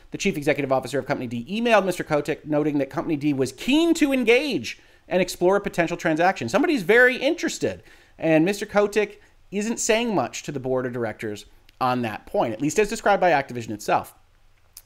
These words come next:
From the afternoon of December seventeenth through the morning of December twentieth, representatives of Skadden and Simpson had multiple calls discussing open points with the exclusivity agreement and the indication of interest. That's the lawyers getting to work. The lawyers do all that stuff,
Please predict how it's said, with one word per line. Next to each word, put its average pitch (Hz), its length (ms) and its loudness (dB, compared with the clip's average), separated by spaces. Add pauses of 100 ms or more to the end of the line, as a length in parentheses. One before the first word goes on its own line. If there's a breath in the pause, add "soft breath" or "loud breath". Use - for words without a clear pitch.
(100)
From 190 160 6
the 226 120 4
afternoon 185 340 4
of 160 80 0
December 135 300 -2
seventeenth 127 480 -4
through 185 100 -6
the 147 60 -2
morning 135 240 0
of 123 80 -6
December 117 280 -6
twentieth, 214 360 -2 (420 soft breath)
representatives 202 540 2
of 131 80 -4
Skadden 143 280 2
and 120 100 -4
Simpson 175 300 0
had 139 160 0
multiple 180 300 -2
calls 156 260 2
discussing 127 460 -6
open 127 240 -2
points 202 320 -2
with - 80 -10
the 139 80 -6
exclusivity 202 540 -6
agreement 185 420 -2
and 117 100 -6
the 113 80 -4
indication 113 400 -6
of 117 60 -2
interest. 180 320 0 (240 loud breath)
That's 139 180 4
the 185 80 6
lawyers 180 320 8
getting 170 220 4
to 143 60 4
work. 123 320 -4 (260 soft breath)
The 131 80 0
lawyers 170 260 8
do 160 140 4
all 175 140 8
that 165 180 4
stuff, 151 400 4